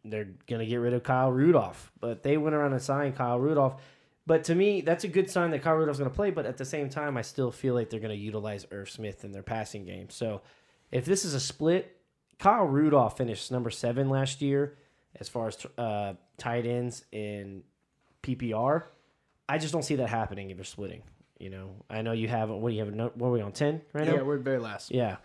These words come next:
Speaker 1: So we're on ten right now. It's just, I don't know. The Kyle Rudolph doesn't seem too much promise. Uh, doesn't seem too promising to me if he's gonna split a lot of time with the rookie tight end.
Speaker 2: All right.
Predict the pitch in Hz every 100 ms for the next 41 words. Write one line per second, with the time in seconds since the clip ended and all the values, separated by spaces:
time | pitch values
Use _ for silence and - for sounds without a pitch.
0 | - - - 147 160 139 147 139 127 120
1 | 113 123 131 135 - _ - 113 110 120
2 | 95 - 90 107 - 120 120 113 120 110
3 | 104 - - - - 113 113 117 117 101
4 | 107 104 - 117 110 107 - - 117 117
5 | 127 113 131 123 - - - 131 131 120
6 | 110 113 104 104 101 95 - - 101 101
7 | - 107 107 - _ - - - 104 107
8 | 101 - 110 101 101 98 98 98 101 -
9 | 98 95 95 _ _ _ _ _ _ _
10 | _ _ _ _ - 117 131